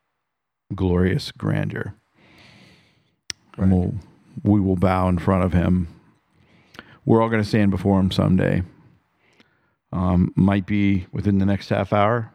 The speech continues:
Speaker 1: might be in the next minute, it might be fifty years from now, but we're gonna stand before him. And, uh, we want nothing more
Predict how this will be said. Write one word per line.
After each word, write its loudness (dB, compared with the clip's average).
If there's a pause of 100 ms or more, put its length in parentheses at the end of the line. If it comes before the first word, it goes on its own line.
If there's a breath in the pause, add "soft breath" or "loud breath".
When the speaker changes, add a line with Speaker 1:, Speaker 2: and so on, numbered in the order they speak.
(540)
Speaker 1:
might 0
be 0
in 2
the 2
next -4
minute, 0
it -4
might -2
be 0
fifty -2
years 0
from -6
now, -2 (1700 soft breath)
but 0
we're 2
gonna 2
stand 0
before -2
him. -2 (1000 loud breath)
And, 0
uh, 0 (680)
we 2
want 0
nothing 2
more 2